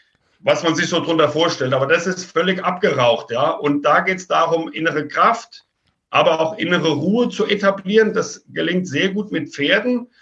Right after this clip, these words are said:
weil wenn du ein Pferd in Bewegung setzen sollst, ohne das anzufassen, mu-, musst du dir schon was überlegen. Also da brauchst du schon ein gutes Standing.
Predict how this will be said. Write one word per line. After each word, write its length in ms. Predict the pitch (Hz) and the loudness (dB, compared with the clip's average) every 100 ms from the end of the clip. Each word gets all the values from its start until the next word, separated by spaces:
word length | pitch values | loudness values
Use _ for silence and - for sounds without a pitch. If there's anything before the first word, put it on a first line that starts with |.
| _ _ _ | _ _ _
weil 200 | - 156 | 0 2
wenn 120 | 165 180 | 4 2
du 60 | |
ein 100 | 175 | 0
Pferd 280 | - 175 185 | 0 0 2
in 120 | 196 180 | 0 0
Bewegung 440 | 156 160 190 196 | 0 0 0 0
setzen 360 | 180 196 185 185 | 0 -2 -2 -4
sollst, 360 | 180 180 180 | 0 0 0
ohne 300 | - 175 190 | -4 2 2
das 160 | 175 135 | 2 -2
anzufassen, 880 | - 185 208 196 190 185 202 202 185 _ _ _ | -2 0 0 4 4 4 2 0 -2 _ _ _
mu-, 320 | 156 175 180 _ _ | -4 -4 -6 _ _
musst 320 | 147 170 185 | -2 0 2
du 40 | 190 | 2
dir 40 | |
schon 160 | 180 170 - | 2 0 -2
was 260 | 170 156 | -2 0
überlegen. 440 | 156 156 147 160 143 | 2 4 4 4 2
Also 160 | 131 | 0
da 100 | 143 | 0
brauchst 340 | 139 139 156 - | 0 0 0 -2
du 20 | |
schon 200 | 160 160 | -4 -4
ein 80 | 160 | -6
gutes 260 | 156 156 | -8 -10
Standing. 520 | 147 147 151 139 107 | 0 0 0 -4 -6